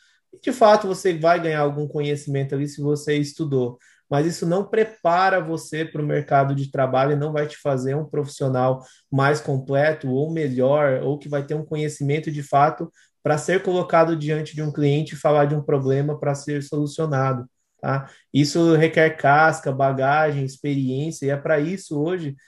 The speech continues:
que nós estamos promovendo esse tipo de evento, né? Pra que a gente também possa trocar experiências e tirar as dúvidas de vocês, porque muitas vezes certificação e Trailhead apenas, a gente acaba ficando muito supérfluo, muito superficial,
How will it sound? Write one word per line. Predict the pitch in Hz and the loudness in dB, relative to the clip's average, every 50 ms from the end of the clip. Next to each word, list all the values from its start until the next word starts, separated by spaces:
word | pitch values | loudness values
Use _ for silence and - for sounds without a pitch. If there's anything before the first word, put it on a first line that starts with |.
| _ _ _ - | _ _ _ -6
que | 143 | -2
nós | 139 139 139 143 | 0 0 0 0
estamos | 139 - 143 143 147 143 | -2 -2 -2 -2 -2 -2
promovendo | - - 143 143 143 135 139 139 143 | -2 0 0 2 2 2 2 0 0
esse | 147 143 - | 0 -2 -6
tipo | - 147 143 151 | -10 -8 -8 -4
de | 143 160 | 0 0
evento, | 170 160 143 139 131 127 127 143 | 0 2 2 0 0 0 0 -2
né? | 131 131 139 | -4 -4 -4
Pra | 135 - 147 | -4 -6 -6
que | 143 175 | -4 -2
a | 165 | -2
gente | 160 165 160 - | -2 -4 -6 -4
também | - 240 214 165 165 196 196 | -4 -4 0 2 2 0 0
possa | - 160 147 151 147 - 143 135 135 - - _ _ _ _ - | 2 0 0 0 0 -2 -2 -4 -4 -6 -14 _ _ _ _ 2
trocar | 160 156 151 156 160 156 156 | 2 2 4 4 4 4 4
experiências | 160 151 - - 151 143 143 143 156 170 - - 156 147 | 2 -2 -4 -6 -4 -2 -2 -4 -4 -6 -6 -6 -6 -6
e | 147 | -6
tirar | 143 - - 151 143 143 151 175 185 185 | -6 -2 2 4 6 6 6 6 4 4
as | 165 147 | 0 -2
dúvidas | 156 156 156 160 156 151 143 | -4 -4 -4 -4 -2 -2 -2
de | 139 135 | -2 -2
vocês, | 139 139 135 - - 175 185 185 - | -2 -2 -2 -2 -2 -2 -2 -2 -4
porque | - 160 147 - 170 170 170 170 - - _ - - _ _ _ - | -8 -14 -4 0 2 2 2 0 -2 -10 _ -20 -20 _ _ _ -4
muitas | 175 190 185 208 190 160 151 | -4 -2 0 0 -2 0 0
vezes | 170 175 175 170 151 151 143 131 127 127 - - | 0 0 0 0 0 0 -2 -2 -2 -4 -8 -6
certificação | - 170 175 170 - - 180 180 170 165 160 - - 151 151 156 | -4 -4 -4 -4 -6 -8 -2 0 0 0 0 -2 -2 -2 -2 -2
e | 147 - | -4 -4
Trailhead | 156 156 156 151 139 143 147 151 156 147 147 | -2 0 2 2 2 2 2 0 0 0 -2
apenas, | - - - - 160 185 - 190 151 139 131 135 - _ _ _ _ _ _ _ | -4 -6 -6 -6 -4 -2 -2 -2 -2 -4 -6 -6 -10 _ _ _ _ _ _ _
a | 143 | -4
gente | 139 151 147 180 | -4 -4 -4 -4
acaba | 170 - 165 151 156 160 | -2 0 0 0 0 0
ficando | 156 - 165 - 160 156 156 156 | -2 -4 -6 -6 -4 -4 -4 -2
muito | 151 151 156 156 - 175 175 | -2 -4 -4 -4 -6 -8 -10
supérfluo, | - - 190 180 - _ 143 143 151 180 180 - - 139 131 131 | -6 -6 -6 -6 -2 _ 4 4 4 4 2 2 0 0 0 2
muito | 135 143 151 143 - - | 0 0 -2 -2 -6 -8
superficial, | - 143 139 151 143 143 139 - - - 160 160 151 151 165 190 - - | -10 -8 0 2 2 2 2 -2 -6 -2 2 2 4 4 2 0 -4 -10